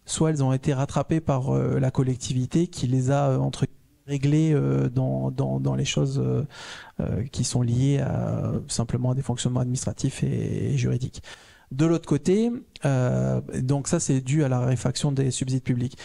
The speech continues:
Mais de l'autre côté, en fait, ces associations qui ont survécu, elles ont quelque chose à amener dans le design des politiques publiques. Elles sont pas juste là pour être consultées. Elles sont là aussi, euh, pour proposer en fait, euh, des réponses qu'elles, euh, qu'elles peuvent construire justement parce que c'est la société et que la société est plus réactive.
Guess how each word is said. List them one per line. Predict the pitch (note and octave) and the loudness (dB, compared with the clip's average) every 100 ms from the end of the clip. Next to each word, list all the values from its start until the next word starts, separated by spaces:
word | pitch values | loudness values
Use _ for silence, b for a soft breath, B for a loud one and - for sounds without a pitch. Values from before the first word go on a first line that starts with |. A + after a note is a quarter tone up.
| B - | B -2
Mais | C3 | 2
de | |
l'autre | D3 D3 | 2 2
côté, | D3+ G3+ G#3+ | 0 2 0
en | D#3+ | 0
fait, | F3 | 0
ces | - C3+ | 0 0
associations | D#3 E3 D3+ E3 | 0 0 0 -2
qui | D3+ | -2
ont | |
survécu, | C3+ C3+ C3 C3 G3 A3 | 0 0 0 0 0 0
elles | C#3 C3+ | 2 0
ont | C#3+ | 0
quelque | F#3 F3+ G#3+ | 0 0 0
chose | - A#3 E3+ | 2 2 2
à | C#3+ | 0
amener | C3+ C#3 C#3+ C#3 - | 0 0 0 -4 -4
dans | C3+ | -2
le | C3 | 0
design | C3 C3+ C3 | 0 0 0
des | C3+ | 0
politiques | C#3+ C#3 - C#3+ | -2 -2 -4 -4
publiques. | C#3+ C3+ C#3 | -2 -2 -2
Elles | B2+ | -2
sont | C#3+ | -2
pas | C#3 D3 | 0 0
juste | D3 D#3 | 0 -2
là | E3 | -2
pour | E3 - | -2 -2
être | C3 | -4
consultées. | - C3 - B2+ D3 A3+ b b b _ | -2 -4 -2 -2 0 -2 b b b _
Elles | C3 B2+ | -4 -2
sont | C3 | 0
là | C3 C#3 | 2 0
aussi, | B2+ - D#3 D3+ | 0 0 0 2
euh, | C3 C3 | 2 0
pour | C3 B2+ | -2 -4
proposer | - - D#3+ D#3+ D3+ E3+ | -2 -2 2 2 2 2
en | D3+ | 0
fait, | - C#3+ - | 0 -4 0
euh, | C3 C3 B2+ B B B B | 0 2 0 B B B B
des | C3+ C3+ | -2 0
réponses | C#3 C#3+ F#3 G#3+ - | 2 2 2 0 0
qu'elles, | - C3 C3 | 0 2 4
euh, | C3+ C3+ | 2 0
qu'elles | - B2+ | 0 2
peuvent | E3+ E3 | 0 0
construire | - E3 - F3 C3+ | 0 0 2 2 2
justement | D3+ F3 E3 G3 | 0 0 0 0
parce | G3+ C#3+ | -2 -2
que | - | -2
c'est | C#3 D3 | 0 0
la | C#3+ | 0
société | D3+ - C3+ - | -2 -2 -2 0
et | G#3 | -2
que | - | 0
la | C#3 | -2
société | C#3 C3+ C3+ D#3+ | -2 -2 -2 -2
est | F3 | -2
plus | - E3 | -2 -2
réactive. | D3+ D3+ C#3+ - D#3+ C#3+ | 0 -2 -4 -4 -4 -6